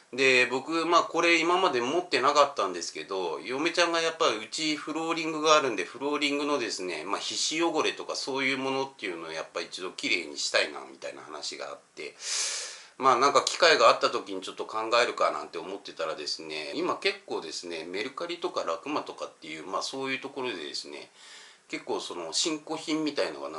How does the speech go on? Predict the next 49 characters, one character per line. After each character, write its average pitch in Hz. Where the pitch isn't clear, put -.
れ 85
て -
て、 71
ま 131
あ、 123
今 175
回 120
で 92
す 92
ね、 85
ち -
ょ 139
っ 139
と -
タ -
イ 160
ミ 160
ン 160
グ 147
が 147
あ 147
っ -
て 101
で 80
す -
ね、 78
非 -
常 143
に 160
格 -
安 143
で 143
手 147
に 123
入 -
れ -
る 90
こ 87
と 85
が 73
で 90
き -
た -
ん 69
で 65
す -
よ -
ね、 78
新 73